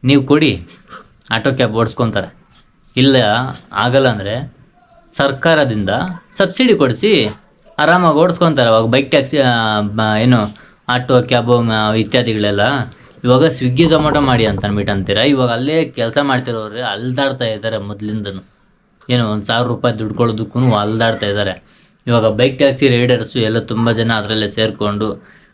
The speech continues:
ಆ, ಏನು ಮಾಡೋಕ್ಕಾಗ್ದಿರ ಏನೋ ಮನೆ ರೆಂಟ್‌ಗಳು ಪ-, ಎಲ್ಲ ಕರೆಂಟ್ ಬಿಲ್ ಆದ್ರೂ ಕಟ್ಕೊಳ್ಳೋಣ ಅಂತ ಅಂದ್ಬಿಟ್ಟು ಅದ್ರಲ್ಲಿ ಹೋಗಿ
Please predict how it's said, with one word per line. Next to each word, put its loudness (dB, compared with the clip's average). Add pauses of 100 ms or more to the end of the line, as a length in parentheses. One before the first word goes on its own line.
(120)
ಆ, 0
ಏನು 2
ಮಾಡೋಕ್ಕಾಗ್ದಿರ 0
ಏನೋ 0
ಮನೆ 2
ರೆಂಟ್‌ಗಳು 0
ಪ-, -4
ಎಲ್ಲ 0
ಕರೆಂಟ್ 2
ಬಿಲ್ 2
ಆದ್ರೂ -2
ಕಟ್ಕೊಳ್ಳೋಣ 0
ಅಂತ -4
ಅಂದ್ಬಿಟ್ಟು -2
ಅದ್ರಲ್ಲಿ 0
ಹೋಗಿ 0